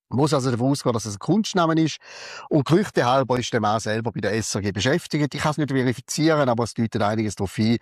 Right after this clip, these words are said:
wie seit etwa drei Wochen, äh, dröhlt er im roten Bereich und hat kein anderes Thema mehr. Ich habe hin und wieder im Fall noch ein anderes Thema. Bevor jetzt irgendjemand sagt, "Ja, wie du,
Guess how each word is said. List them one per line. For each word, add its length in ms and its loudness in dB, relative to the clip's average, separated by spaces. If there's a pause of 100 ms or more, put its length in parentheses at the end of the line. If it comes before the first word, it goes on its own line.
(400)
wie 160 4
seit 280 -2
etwa 220 0
drei 200 2
Wochen, 340 0
äh, 580 -2 (300)
dröhlt 340 0
er 60 0
im 100 -2
roten 320 -2
Bereich 480 0
und 160 -2
hat 140 0
kein 160 -2
anderes 300 -2
Thema 280 0
mehr. 220 -4 (920)
Ich 220 0
habe 220 2
hin 160 2
und 80 0
wieder 160 2
im 60 -2
Fall 160 2
noch 60 0
ein 60 0
anderes 260 0
Thema. 300 0
Bevor 220 0
jetzt 160 -2
irgendjemand 360 0
sagt, 220 0
"Ja, 220 0
wie 100 -2
du, 160 4